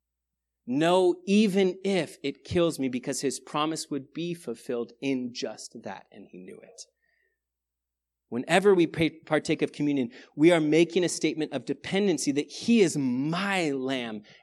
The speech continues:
and that I am indebted because of my sin. A-, and he is the one who is deserving then of my trust. It's a statement of dependency. It's a,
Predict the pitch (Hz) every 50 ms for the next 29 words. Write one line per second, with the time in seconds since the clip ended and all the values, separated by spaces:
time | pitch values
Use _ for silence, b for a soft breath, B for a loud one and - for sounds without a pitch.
0 | b - 151 156 156 160 160 160 170 196 208 214 208 190 175 165 165 156 135 170
1 | 170 170 170 151 131 151 135 - 165 156 139 151 127 123 131 131 127 135 156 175
2 | 190 196 180 160 147 135 127 - - - 156 139 131 127 117 120 B B B B
3 | B B B 180 170 180 175 170 - - - 220 226 214 - 190 185 185 180 165
4 | 175 180 175 156 - 165 156 - 180 185 196 170 190 185 170 156 170 175 175 185
5 | - 165 160 131 143 147 143 143 147 156 180 180 185 180 170 151 139 131 - -
6 | - - 127 104 92 - - - - - - _ _ _ _ _ _ _ _ _
7 | _ _ _ _ _ _ _ _ _ _ _ _ - - - - 143 - - -
8 | 190 196 190 180 170 156 135 147 135 - - 170 165 175 175 165 - - 156 151
9 | 147 - - 156 131